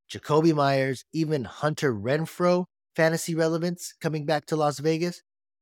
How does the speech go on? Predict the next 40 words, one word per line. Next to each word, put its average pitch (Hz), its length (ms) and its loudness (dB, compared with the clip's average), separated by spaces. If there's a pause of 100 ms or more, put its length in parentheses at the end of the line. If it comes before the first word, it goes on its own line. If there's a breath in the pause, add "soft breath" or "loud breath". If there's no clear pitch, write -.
(680)
The 123 80 -2
Raiders 156 240 4
gotta 151 180 4
see 160 160 -4
what 143 120 -4
they 143 100 0
have 139 200 0
in 135 80 -6
the 139 60 -4
kid. 123 340 -2 (680)
They're 123 140 -2
gonna 143 160 2
start 156 240 2
him 143 100 -6
going 143 240 0
forward. 123 420 -4 (420)
Jimmy 147 300 -2
G 147 260 -2
took - 260 -6
a 127 40 -6
seat - 420 -4
on 156 80 0
the 151 80 -2
bench. 135 440 -2 (120)
All 120 180 0
of 135 80 2
his 135 120 0
boys 127 340 0
got 135 200 0 (380)
ran 127 280 0
out 151 140 2
of 156 80 -2
town. 120 400 -4 (560)
Patriot 143 400 0
Way 143 200 0
didn't 139 260 0
work 131 200 -4
for 147 100 -2
Las 139 240 0
Vegas. 120 460 -4